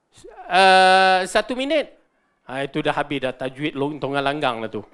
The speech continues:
Ya, kena ketuk sikit, dia naik. Ah, baru dia slow sikit. Okey? Baik, itu je. Tuan-tuan dan puan-puan, dua minit je untuk ber-, berbicara dengan Allah Subhanahu Wa Taala.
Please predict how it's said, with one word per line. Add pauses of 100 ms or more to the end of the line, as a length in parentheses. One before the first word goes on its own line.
(280)
Ya,
kena
ketuk
sikit,
dia
naik.
Ah,
baru
dia
slow
sikit.
Okey? (400)
Baik, (240)
itu
je. (400)
Tuan-tuan
dan
puan-puan,
dua
minit
je (440)
untuk
ber-,
berbicara
dengan
Allah
Subhanahu
Wa
Taala.